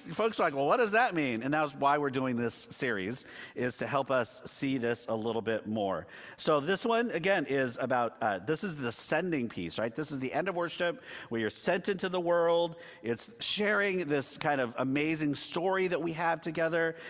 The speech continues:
and expressing it in the complexity that it is, right? That it's,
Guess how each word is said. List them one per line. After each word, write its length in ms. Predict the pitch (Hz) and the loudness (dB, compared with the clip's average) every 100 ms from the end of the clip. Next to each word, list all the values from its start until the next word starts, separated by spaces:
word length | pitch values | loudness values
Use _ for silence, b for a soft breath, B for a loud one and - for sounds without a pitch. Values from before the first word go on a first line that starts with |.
| B | B
and 160 | - 131 | -2 -2
expressing 580 | 127 - 165 180 190 180 | -2 -2 0 2 0 -2
it 160 | 175 | 0
in 100 | 147 | -2
the 80 | 139 | -2
complexity 760 | 151 127 151 165 - 175 160 160 | -2 -4 0 0 0 -4 -2 0
that 240 | 147 139 | 2 2
it 140 | 135 | 0
is, 400 | 151 160 101 82 | 0 0 0 -2
right? 200 | 120 131 | -2 -2
That 140 | - 127 | 0 0
it's, 240 | 123 - | 0 -4